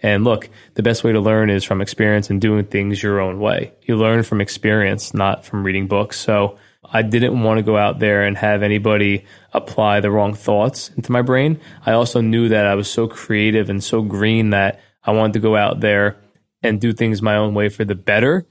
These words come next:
Most people have flaws. I have flaws. We all have flaws. But if someone was flawed, I didn't want to have them coach me or mentor me.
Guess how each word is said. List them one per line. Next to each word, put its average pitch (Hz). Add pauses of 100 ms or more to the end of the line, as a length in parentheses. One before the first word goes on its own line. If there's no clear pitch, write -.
(280)
Most 127
people 123
have 110
flaws. 113 (100)
I 104
have 113
flaws. 107
We 113
all 113
have 104
flaws. 113 (300)
But 104 (520)
if 120
someone 135
was 107
flawed, 113
I 104
didn't 110
want 110
to 101
have 107
them 101
coach 113
me 104
or 98
mentor 113
me. 170